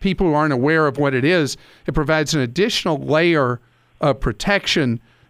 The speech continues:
usually at a cost of a couple of hundred dollars a year, that sits on top of your homeowner's insurance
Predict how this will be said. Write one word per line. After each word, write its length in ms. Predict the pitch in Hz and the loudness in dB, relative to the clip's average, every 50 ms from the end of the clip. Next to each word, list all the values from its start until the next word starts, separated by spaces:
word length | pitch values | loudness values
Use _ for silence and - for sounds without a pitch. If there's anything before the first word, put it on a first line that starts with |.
| - 147 | -2 0
usually 340 | 156 208 185 190 202 180 165 | 2 2 2 2 2 2 2
at 80 | 143 | 0
a 40 | 143 | -2
cost 440 | 143 - 190 165 151 151 - - - | -2 -2 0 0 0 0 -2 -4 -4
of 80 | 127 | -4
a 60 | 127 113 | -4 -4
couple 360 | - - 185 170 - - 208 | -4 -2 -2 -2 -2 -2 -2
of 60 | 156 | 0
hundred 320 | 147 165 165 143 139 139 135 | 0 0 0 0 0 0 0
dollars 460 | 151 139 135 131 127 123 120 113 - | 0 0 0 0 0 0 0 -2 -4
a 60 | 110 104 | -6 -6
year, 480 | 123 147 185 196 175 147 127 113 107 - - _ _ _ _ _ - | -2 0 0 2 2 2 0 0 -4 -8 -14 _ _ _ _ _ -4
that 160 | 151 156 156 | -4 -2 -2
sits 380 | - - 226 220 - - - 196 | -2 -2 -2 -2 -2 -2 -2 0
on 180 | 156 139 135 127 | 0 0 0 -2
top 440 | - - - 196 196 190 190 - | -4 -4 -2 0 2 0 0 0
of 160 | 202 165 135 131 | -2 -4 -2 0
your 200 | 143 135 131 - | 0 0 0 0
homeowner's 560 | - 196 190 185 185 180 180 165 160 151 147 | 0 0 0 0 0 0 0 0 0 0 0
insurance 600 | 151 127 - - 180 156 139 139 139 135 - - | -2 -2 -2 0 0 0 0 0 -2 -4 -8 -14